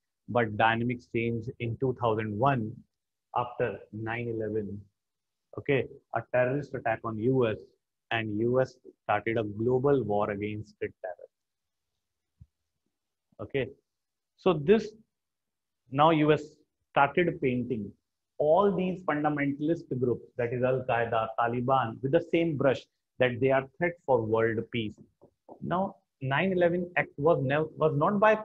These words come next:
Taliban. Taliban, the leaders of Taliban were controlling Afghanistan. Their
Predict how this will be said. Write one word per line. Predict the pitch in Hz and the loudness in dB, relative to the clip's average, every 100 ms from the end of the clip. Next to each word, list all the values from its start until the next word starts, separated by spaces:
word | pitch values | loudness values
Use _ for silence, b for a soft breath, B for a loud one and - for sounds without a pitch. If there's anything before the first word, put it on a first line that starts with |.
| 165 | 0
Taliban. | 139 147 147 104 - _ _ _ _ _ _ _ _ _ _ 139 | 2 4 2 2 -6 _ _ _ _ _ _ _ _ _ _ 0
Taliban, | 147 156 185 202 202 - - _ - | 2 2 2 2 -2 -4 -14 _ -4
the | 135 | 0
leaders | 135 143 180 190 | 2 2 0 -2
of | 180 | 0
Taliban | 165 170 196 | 2 2 0
were | 190 196 196 - - - | 2 2 2 -2 -10 -2
controlling | 175 170 190 208 226 | 0 2 4 4 4
Afghanistan. | 214 175 196 214 - 170 131 | 4 4 2 2 0 0 2
Their | 156 | 2